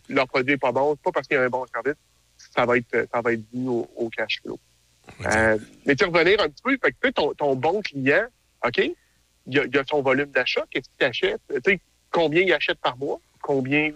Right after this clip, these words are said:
Speaker 1: par année, peu importe, combien de temps il prend pour te payer. Euh, il y a aussi, tu sais, toute la notion, qu'est-ce qu'il achète de toi ? Est-ce qu'il achète toute ton offre ou il achète seulement, tu sais, il fait ce qu'on appelle en, en anglais du cherry picking. Il prend juste tes, tes produits qui l'intéressent.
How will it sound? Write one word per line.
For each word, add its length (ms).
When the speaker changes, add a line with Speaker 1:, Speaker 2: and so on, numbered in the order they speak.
Speaker 1:
par 160
année, 240
peu 60
importe, 320
combien 240
de 80
temps 100
il 120
prend 180
pour 160
te 80
payer. 380
Euh, 400
il 80
y 20
a 60
aussi, 220
tu 140
sais, 80
toute 160
la 100
notion, 500
qu'est-ce 260
qu'il 100
achète 260
de 100
toi ? 160
Est-ce 120
qu'il 120
achète 280
toute 200
ton 180
offre 240
ou 140
il 80
achète 360
seulement, 280
tu 80
sais, 60
il 20
fait 180
ce 60
qu'on 140
appelle 240
en, 220
en 60
anglais 260
du 140
cherry 280
picking. 380
Il 60
prend 200
juste 260
tes, 220
tes 160
produits 400
qui 160
l'intéressent. 560